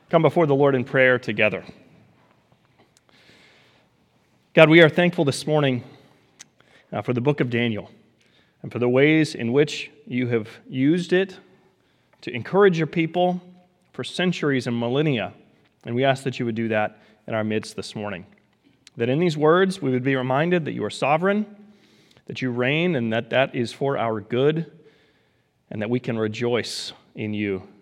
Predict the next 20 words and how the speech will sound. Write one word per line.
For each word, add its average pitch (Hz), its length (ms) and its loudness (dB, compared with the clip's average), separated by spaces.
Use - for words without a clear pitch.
no 110 120 -10
matter 101 180 -6
what 107 160 -6
calamity 139 400 0
we 117 160 -2
endure 104 360 -4
in 104 180 -10
this - 340 -12
life. - 300 -14
We 120 80 -8
pray 151 180 0
these 127 220 -4
things, 110 200 -6
Lord, 104 180 -4
in 98 60 -10
the 101 60 -8
name 113 160 -4
of 98 60 -10
your 107 80 -10
Son. 95 340 -10